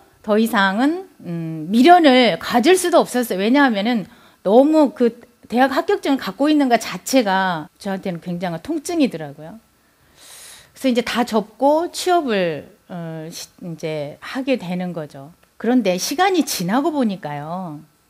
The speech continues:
물론 저는 사 년 뒤에 뭐 대학을 갔습니다마는 등록금이 그때 당시 한 오십오만 원이었던 걸로 제가 기억이 돼요. <laughs> 누군가에게 도움을 한번 요청할 수 있었다면, 또는 누군가가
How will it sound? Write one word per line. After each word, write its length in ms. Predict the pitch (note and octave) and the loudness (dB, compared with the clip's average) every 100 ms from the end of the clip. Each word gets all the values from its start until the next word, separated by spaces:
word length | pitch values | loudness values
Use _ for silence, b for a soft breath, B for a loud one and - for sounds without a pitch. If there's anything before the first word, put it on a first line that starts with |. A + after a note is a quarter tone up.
| _ - | _ -4
물론 260 | G3 B3+ | 2 2
저는 200 | G#3 G3+ | 2 -2
사 240 | F#3 A#3+ E4 | -4 -2 0
년 200 | D#4 A3 | 2 0
뒤에 580 | - G#3 E3 D3+ G3 C#4 b b b - | 0 0 0 -4 -8 -12 b b b -14
뭐 100 | F3 | -6
대학을 320 | G#3 G3+ F3+ | 0 0 0
갔습니다마는 1120 | F3 F3 G#3+ G#3 F3+ D#3 D#3 E3 D3+ E3+ D#3 - b - | -4 -8 -4 -4 -4 -6 -6 -6 -6 -8 -10 -12 b 2
등록금이 760 | A#3+ C#4 D#4+ - C4+ G#3 F#3+ | 6 6 4 0 -2 0 -4
그때 180 | G3 G3 | -4 -6
당시 300 | F3 F3+ G3 | -4 -6 -4
한 120 | F#3 | -4
오십오만 580 | E3+ G#3 A3+ F3+ A3 A3+ | -2 -2 0 0 0 0
원이었던 340 | F#3 D3 - | -2 -8 -12
걸로 160 | - D3+ | -16 -14
제가 200 | D#3+ D#3 - | -14 -16 -12
기억이 340 | - F3 D3+ | -8 -8 -10
돼요. 320 | - - F3+ - _ | -14 -8 -8 -10 _
<laughs> 840 | C#4 - - - - - - - | -16 -16 -20 -20 -18 -14 -12 -6
누군가에게 1160 | A3 C#4+ D#4+ G#4+ G4+ E4+ C#4+ B3+ C4 C#4+ D4 D#4 | 2 4 4 2 4 6 6 4 4 4 2 -4
도움을 500 | - A#3+ D#4+ G4 G4 | -2 4 4 4 2
한번 300 | E4+ D#4+ D#4 | 2 2 2
요청할 420 | A3+ A3+ C#4 B3+ A#3 | 0 0 2 2 2
수 140 | F3+ | -4
있었다면, 500 | - F#3 - D#3 D3+ | -6 -6 -6 -10 -6
또는 460 | F4+ F#4+ C#4+ A#3 G3+ | -2 0 2 0 0
누군가가 760 | A#3+ E4+ E4+ A#3 G3 G#3+ D#3+ | 0 2 4 4 4 2 0